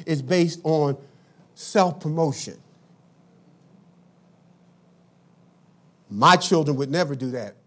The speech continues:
By the grace of God, you live long enough, you'll see. I told you about my son. I heard this joker cussing in the hall. I said, "I wish that was my son."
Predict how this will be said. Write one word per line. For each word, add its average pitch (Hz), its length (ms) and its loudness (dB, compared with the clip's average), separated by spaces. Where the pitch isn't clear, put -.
By 104 160 -8
the 104 80 -10
grace 110 320 -14
of 101 80 -16
God, 143 340 -8
you 120 60 -14
live 143 180 -6
long 160 280 -4
enough, 190 260 -6
you'll 196 240 -8
see. 214 340 -12
I 135 160 -20
told 185 240 -8
you 175 60 -6
about 165 260 -4
my 170 140 -2
son. 160 340 -6
I 165 40 -2
heard 170 240 -8
this 165 260 -12
joker 175 340 -8
cussing 196 440 -8
in 190 80 -6
the 185 80 -6
hall. 190 160 -6
I 185 80 -4
said, 185 140 -8
"I 175 40 -2
wish 190 220 -6
that 214 120 -8
was 190 140 -8
my 220 160 -8
son." 185 400 -12